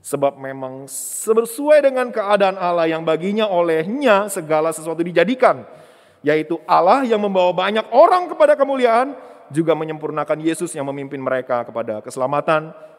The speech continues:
dengan penderitaan. Janjinya awalnya diberikan kepada orang Yahudi pada saat perjanjian lama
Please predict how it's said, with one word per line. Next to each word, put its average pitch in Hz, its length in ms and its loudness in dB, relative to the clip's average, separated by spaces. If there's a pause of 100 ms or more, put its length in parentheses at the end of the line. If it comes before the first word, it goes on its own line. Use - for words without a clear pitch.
dengan 120 640 -4 (400)
penderitaan. 104 800 -6 (1300)
Janjinya 123 760 -4 (840)
awalnya 165 920 0
diberikan 185 520 -2
kepada 156 280 0
orang 147 280 -4
Yahudi 151 400 -4
pada 123 160 -2
saat 123 320 -6
perjanjian 127 480 -6
lama 151 480 -4